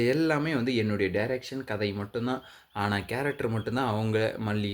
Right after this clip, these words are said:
ராஜேஸ்வரி, விஜய், ரஞ்சிதம், வெண்பா அப்படின்ற கேரக்டர். இதுக்கு வந்து யாருடைய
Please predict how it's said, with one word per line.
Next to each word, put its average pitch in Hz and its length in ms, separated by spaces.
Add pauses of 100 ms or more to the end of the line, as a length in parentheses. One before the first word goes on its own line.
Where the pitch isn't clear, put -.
ராஜேஸ்வரி, 101 640
விஜய், 101 460
ரஞ்சிதம், 101 600
வெண்பா 98 380
அப்படின்ற 95 420
கேரக்டர். 98 420 (420)
இதுக்கு 156 360
வந்து 135 200
யாருடைய 120 500